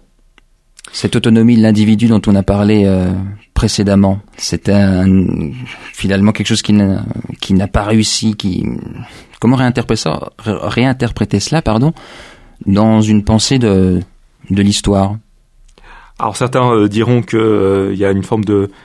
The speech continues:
Speaker 2: de retour du refoulé, pour reprendre l'expression de Freud, hein, euh, selon laquelle effectivement ce que, euh, ce projet des Lumières, euh, de, de, de progrès sans fin, de,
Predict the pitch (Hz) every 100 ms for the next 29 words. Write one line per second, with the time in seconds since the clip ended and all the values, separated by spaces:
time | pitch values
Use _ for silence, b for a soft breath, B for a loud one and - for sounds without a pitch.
0 | B B 139 110 107 107 120 107 101 98
1 | 120 131 123 98 104 101 - 104 110 -
2 | 131 135 110 107 110 98 98 B B B
3 | - 98 95 117 107 98 - 120 131 131
4 | 127 107 110 107 - 113 117 - - 123
5 | 113 120 107 110 117 120 127 101 95 90
6 | - - - b b _ 170 113 - 104
7 | - - 113 - 127 110 110 117 110 -
8 | 120 120 101 98 98 98